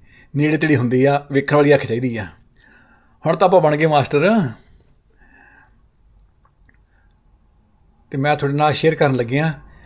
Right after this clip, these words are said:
ਅੱਧਾ ਘੰਟਾ ਪਤਾ ਹੀ ਨਹੀਂ ਲੱਗਿਆ ਕਦੋਂ ਕਿੱਥੇ ਨਿਕਲ ਗਿਆ। ਆਹ ਮੇਰੇ ਪਿੱਛੇ ਜਿਹੜਾ ਹੈਗਾ ਫੁੱਟਬਾਲ ਗਰਾਊਂਡ ਆ, ਇਹ ਸਾਰਾ ਆਪਣੇ ਲਈ ਆ, ਕੋਈ ਹੋਰ ਨਹੀਂ। ਬੰਦਾ ਭੱਜਣ ਵਾਲਾ ਚਾਹੀਦਾ, ਗੋਡਿਆਂ ਦਾ ਗਰੀਸ ਨਾ ਮੁੱਕਿਆ ਹੋਵੇ।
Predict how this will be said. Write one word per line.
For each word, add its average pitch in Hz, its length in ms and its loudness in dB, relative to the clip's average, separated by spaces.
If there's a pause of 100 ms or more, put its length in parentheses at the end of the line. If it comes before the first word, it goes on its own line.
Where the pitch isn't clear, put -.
(260)
ਅੱਧਾ 170 260 2
ਘੰਟਾ 143 340 0
ਪਤਾ 139 260 0
ਹੀ 143 60 0
ਨਹੀਂ 139 100 0
ਲੱਗਿਆ 131 320 2
ਕਦੋਂ 135 440 -2
ਕਿੱਥੇ 135 240 -6
ਨਿਕਲ 120 200 -8
ਗਿਆ। 110 280 -10 (720)
ਆਹ 151 160 2
ਮੇਰੇ 147 220 4
ਪਿੱਛੇ 143 260 -2
ਜਿਹੜਾ 147 200 4
ਹੈਗਾ 139 460 4 (520)
ਫੁੱਟਬਾਲ 139 320 0
ਗਰਾਊਂਡ 165 240 4
ਆ, 160 160 2 (1080)
ਇਹ 170 80 0
ਸਾਰਾ 165 240 2
ਆਪਣੇ 151 240 0
ਲਈ 139 340 0
ਆ, 123 80 -4
ਕੋਈ 175 340 -2
ਹੋਰ 143 220 4
ਨਹੀਂ। 113 220 -8 (760)
ਬੰਦਾ 143 240 2
ਭੱਜਣ 143 260 0
ਵਾਲਾ 147 160 4
ਚਾਹੀਦਾ, 147 560 -2 (140)
ਗੋਡਿਆਂ 160 280 2
ਦਾ 156 60 6
ਗਰੀਸ 147 220 0
ਨਾ 139 140 2
ਮੁੱਕਿਆ 123 280 -2
ਹੋਵੇ। 117 320 -6